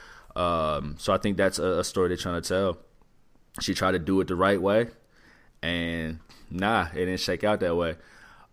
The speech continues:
Um, so yeah, great, great bringing that up, man. Great story. I think we're gonna see Sasha somewhere in the title picture soon enough. Um, don't know where Shotzi's at, but yeah, man, the, the revolution, it's, it's, it's, it's changed.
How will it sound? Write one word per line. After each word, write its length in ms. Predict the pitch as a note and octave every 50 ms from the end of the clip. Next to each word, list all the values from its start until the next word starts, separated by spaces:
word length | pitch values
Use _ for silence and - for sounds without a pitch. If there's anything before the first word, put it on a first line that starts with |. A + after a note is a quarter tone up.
| _
Um, 680 | - E2+ E2+ E2 E2 D#2+ D#2 D#2 D2+ D2+ D#2 D2+ E2 - _ _ _ _ _ _ _ _ _ _ _ _ _ _ _ - -
so 120 | - - C3+
yeah, 300 | D#3 F3 D3+ G#2 E2+ D2+ D2 - - E2 E2+
great, 240 | A2 A#2+ B2 G2+ G2+
great 160 | A2+ A#2 A#2 G#2
bringing 200 | A2+ A2+ A2 G#2
that 160 | G#2 G#2 G2+
up, 160 | G#2+ F#2+ D#2+
man. 200 | F2+ F2+ F#2 F2+
Great 220 | F#2 G2 G2+ F#2+
story. 300 | - - - G2 F#2+ F#2+ F#2+
I 60 | G2+
think 160 | - C3 A#2+
we're 60 | A2
gonna 80 | A2+ G#2+
see 140 | - A2 G#2
Sasha 420 | - - G#2+ G#2 G#2 - - G2
somewhere 340 | - - G#2+ G2 F#2+ F#2+ F#2+
in 60 | F#2
the 60 | F2+
title 260 | F2 - F#2+ F#2 F2+ F2
picture 280 | - F#2+ F2 - F2
soon 260 | - - F#2+ F2+ F2
enough. 440 | F2 F2 F2 F2 F2 E2+ E2 - - - - - - - - - - - - - -
Um, 720 | - D#2+ D#2+ D#2 D2+ D2+ D2+ D2 C#2+ C#2+ C#2+ C#2+ C#2 D#2+ - - -
don't 180 | - F#2+ F#2+ F#2+
know 100 | F#2+ F#2+
where 120 | F#2 F2+
Shotzi's 520 | F2 - - F#2+ F2+ F2 - - F2+ D#2+ F2
at, 340 | F2 E2+ F2 E2+ - - - _ _ -
but 420 | D2+ D2+ E2 D#2+ D#2+ D#2 C#2+ G1+ - - - _ _ - _ -
yeah, 300 | F#2+ C3 F3+ G#3+ G#3+ G3
man, 380 | D3+ C#3+ C#3+ D#3 D#3+ E3+ D#3+ C#3+
the, 140 | D#3 D#3 C3+
the 120 | C#3 D3+
revolution, 600 | E3 F#3+ G3+ F3 F#3 G3 G#3 G3 - A2+ F#2 F2+
it's, 240 | A2 A#2+ - - -
it's, 300 | - C#3+ C#3 - - -
it's, 400 | - C#3 C3+ C#3 - - - - -
it's 180 | C3+ - - -
changed. 480 | F3 E3+ D3 G2+ E2+ D#2 - - -